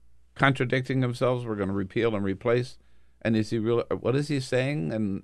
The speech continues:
and how do, how, the senators that you've talked to,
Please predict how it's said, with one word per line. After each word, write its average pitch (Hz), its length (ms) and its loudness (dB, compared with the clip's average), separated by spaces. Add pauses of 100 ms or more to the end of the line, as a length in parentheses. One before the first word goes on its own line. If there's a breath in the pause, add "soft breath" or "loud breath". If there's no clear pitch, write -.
and 104 240 -2
how 127 220 0
do, 127 180 0
how, 123 220 -4 (420)
the 107 160 2 (320)
senators 107 640 2
that 101 100 -2
you've 107 240 -2
talked 131 300 0
to, 87 240 0